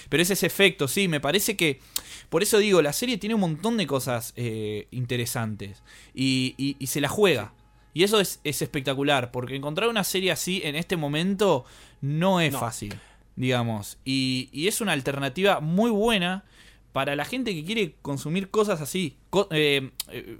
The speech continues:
Speaker 1: cosas, eh, al-, alternativas que, que, que valgan la pena y, y que no siempre todo tenga que ser o volvamos a los ochenta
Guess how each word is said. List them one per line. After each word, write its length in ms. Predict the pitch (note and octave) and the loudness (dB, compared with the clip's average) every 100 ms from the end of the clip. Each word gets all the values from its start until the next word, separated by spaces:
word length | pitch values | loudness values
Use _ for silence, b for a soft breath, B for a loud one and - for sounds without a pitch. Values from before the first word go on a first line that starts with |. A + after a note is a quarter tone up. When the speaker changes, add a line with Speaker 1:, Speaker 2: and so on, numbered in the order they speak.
| - | -4
Speaker 1:
cosas, 580 | F#3 F#3+ G#3+ F3+ C#3+ - | 0 4 6 4 2 -2
eh, 260 | C#3+ C3 B2 | 0 0 0
al-, 220 | A#2+ - | -2 -6
alternativas 800 | C3 C3+ D#3 D#3+ D#3 A3+ B3+ G3 | -4 -2 -2 0 -2 2 2 2
que, 300 | D3+ C#3 B2+ | 0 -2 -4
que, 180 | - A#2+ | -10 -8
que 140 | D3 | -2
valgan 240 | F3 A3 F#3 | 0 2 2
la 120 | D3+ | 0
pena 360 | A3 A#3+ G#3 | 0 0 0
y, 320 | C#3+ C3 B2+ F2+ | 2 0 -4 -6
y 140 | C3 | -10
que 340 | B2+ C#3+ C3+ C3 B B D3+ | -4 -2 -2 -4 B B -2
no 180 | F3 | 0
siempre 340 | A3+ A3 F#3+ F3+ | 0 0 0 0
todo 200 | F#3+ F#3 | 0 0
tenga 200 | F#3 F3 | 2 0
que 120 | D#3 | -2
ser 300 | - F3 E3+ B B - | 0 0 0 B B -2
o 100 | C#3 | 2
volvamos 440 | C#3 E3 G3+ D#3 | 4 4 2 2
a 60 | D3 | 2
los 140 | D3 | 2
ochenta 720 | C#3+ F#3 F#3+ F3+ F#3 F3+ F3+ | 0 0 0 2 2 2 0